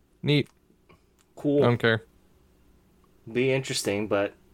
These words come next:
Speaker 2: th-, unless
Speaker 1: Let's see
Speaker 2: they
Speaker 1: if they
Speaker 2: start, uh, let, so this, it'll be kinda like how they did for, what, what was it? S-, S-, Stadia?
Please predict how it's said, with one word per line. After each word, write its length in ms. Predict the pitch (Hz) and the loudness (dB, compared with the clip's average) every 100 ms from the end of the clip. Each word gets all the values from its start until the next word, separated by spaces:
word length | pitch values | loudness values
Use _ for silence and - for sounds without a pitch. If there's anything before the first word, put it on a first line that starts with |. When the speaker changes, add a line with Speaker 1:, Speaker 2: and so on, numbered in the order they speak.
| _ 104 | _ -8
Speaker 2:
th-, 160 | 120 - 110 | -6 -4 -2
unless 160 | 113 | 2
Speaker 1:
Let's 180 | 117 135 | 2 4
see 100 | 131 131 | 4 6
Speaker 2:
they 60 | |
Speaker 1:
if 60 | 127 | 6
they 360 | 120 113 113 117 | 6 6 4 0
Speaker 2:
start, 60 | 127 | -2
uh, 600 | 113 107 104 104 101 - - | 0 2 0 -2 -4 -6 -4
let, 260 | 120 123 - - - - | -4 -4 -8 -20 -20 -8
so 180 | - 156 | -4 0
this, 240 | 160 147 - - 220 - - _ - | 0 2 0 2 0 0 -16 _ -2
it'll 140 | 151 | -2
be 160 | 156 151 | -2 -4
kinda 280 | - 175 165 | -2 0 0
like 140 | 165 | 0
how 140 | 147 | -2
they 120 | 135 123 | -2 0
did 240 | 127 120 | 0 -2
for, 220 | - 113 | -2 0
what, 260 | 110 107 - | 0 -2 -2
what 180 | 92 - | -6 -4
was 200 | 85 76 | -4 -4
it? 260 | 76 - - - | -8 -12 -18 -18
S-, 260 | - - - - _ - | -12 -12 -12 -20 _ -20
S-, 200 | - - - | -20 -20 -18
Stadia? 560 | - - 107 117 127 | -10 -4 -2 0 -2